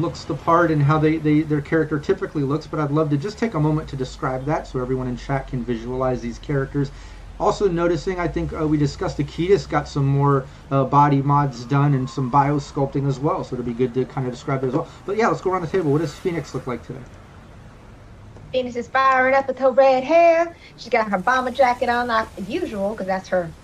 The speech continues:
Speaker 2: you know, her gear. And now her gear's always like a sleek business tire,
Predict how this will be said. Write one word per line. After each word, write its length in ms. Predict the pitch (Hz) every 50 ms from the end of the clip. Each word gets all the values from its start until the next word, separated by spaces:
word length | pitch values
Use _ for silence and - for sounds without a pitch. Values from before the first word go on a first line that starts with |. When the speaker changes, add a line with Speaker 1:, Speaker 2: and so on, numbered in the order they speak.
| - -
Speaker 2:
you 80 | 185 143
know, 180 | - 160 165 - - -
her 100 | 202 190
gear. 340 | 185 208 233 190 175 190 196 - - - - - - -
And 100 | - 226
now 180 | 233 240 226 233
her 120 | 247 247
gear's 320 | 233 - 294 302 285 277 277 -
always 320 | - 254 262 262 254 247 -
like 160 | 240 220 220
a 60 | 208 - - - - - - - - -
sleek 640 | 320 330 320 320 330 330 330 320 320 - 226 202
business 320 | - 285 302 294 320 320 311
tire, 460 | - - 330 311 320 330 349 349 349